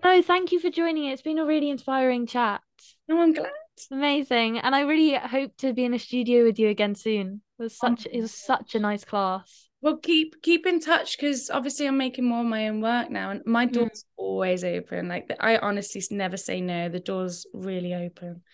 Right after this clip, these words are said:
Speaker 1: Well, are you in Birmingham at the moment?
Speaker 2: Yeah, always. I'm a, I'm a proud
Speaker 1: Always.
Speaker 2: Brummie. You'll find me here. <laughs>
Speaker 1: That's right.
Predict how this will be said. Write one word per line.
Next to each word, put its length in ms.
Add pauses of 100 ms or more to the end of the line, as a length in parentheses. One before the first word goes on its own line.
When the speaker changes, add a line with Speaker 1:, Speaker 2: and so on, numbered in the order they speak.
(340)
Speaker 1:
Well, 200
are 80
you 220
in 100
Birmingham 420
at 80
the 60
moment? 420 (240)
Speaker 2:
Yeah, 100 (140)
always. 440
I'm 200
a, 120 (120)
I'm 120
a 40
proud 160
Speaker 1:
Always. 280
Speaker 2:
Brummie. 220
You'll 140
find 280
me 140
here. 400
<laughs> 560
Speaker 1:
That's 220
right. 180